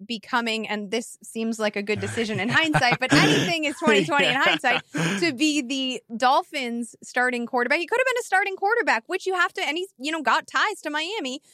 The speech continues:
Speaker 1: would be quite a boost to one's ego. He passed on that. He passed on the money so that he could continue to learn behind Drew Brees and eventually be handed the keys to this,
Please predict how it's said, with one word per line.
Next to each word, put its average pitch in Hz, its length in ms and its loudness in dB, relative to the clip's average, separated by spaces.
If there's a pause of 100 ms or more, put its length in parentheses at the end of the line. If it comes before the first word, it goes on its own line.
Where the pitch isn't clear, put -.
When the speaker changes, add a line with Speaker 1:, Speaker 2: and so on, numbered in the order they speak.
(280)
Speaker 1:
would 277 380 -2
be 294 320 0 (360)
quite 285 360 0
a 254 80 -2
boost 247 380 -4
to 311 100 -4
one's 262 320 -2
ego. 277 240 -2
He 240 120 0
passed 240 340 0
on 269 120 -2
that. 214 180 0
He 247 60 -6
passed 247 340 -2
on 320 100 -4
the 269 80 -2
money 226 260 -2
so 240 120 -12
that 233 100 -4
he 247 100 -6
could 226 120 -14
continue 254 400 -6
to 285 140 -8
learn 214 340 -2
behind 226 400 -2
Drew 247 140 -4
Brees 220 280 -4
and 233 80 -2
eventually 233 460 -2
be 233 160 -4
handed 240 500 -2
the 220 60 -4
keys 240 380 -4
to 254 140 -4
this, 226 300 -2